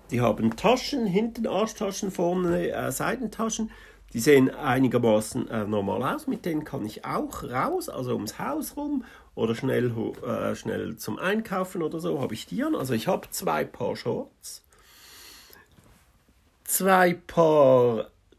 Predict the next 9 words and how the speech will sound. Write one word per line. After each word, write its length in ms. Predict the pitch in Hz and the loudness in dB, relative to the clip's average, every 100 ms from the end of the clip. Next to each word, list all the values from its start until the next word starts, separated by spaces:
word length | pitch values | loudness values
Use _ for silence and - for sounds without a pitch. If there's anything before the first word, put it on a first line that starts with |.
| _ _ | _ _
Jogginghosen 1000 | - 170 180 285 220 214 254 226 285 311 - _ _ _ _ _ _ _ _ _ _ _ _ _ _ _ _ - | -2 0 2 2 2 2 0 -4 -6 -8 -12 _ _ _ _ _ _ _ _ _ _ _ _ _ _ _ _ 2
und 560 | 170 147 147 147 - _ _ _ _ _ - | 4 4 2 -4 -12 _ _ _ _ _ -8
drei 320 | 135 165 208 | -2 2 2
Paar 640 | - 180 147 139 131 107 - _ _ _ _ _ | 2 4 6 6 4 0 -12 _ _ _ _ _
Hosen 460 | 147 220 247 320 370 - _ _ _ _ _ _ _ _ _ _ _ _ _ _ | 4 6 4 0 -4 -8 _ _ _ _ _ _ _ _ _ _ _ _ _ _
und 400 | 180 170 170 - | 4 4 2 -4
ein 320 | - 151 175 | -2 0 -2
Paar 220 | - 156 | -2 -2
Dreiviertelhosen 1200 | 139 - 117 127 180 220 - 254 202 285 - 320 | -2 0 0 0 4 4 4 0 0 -2 -4 -6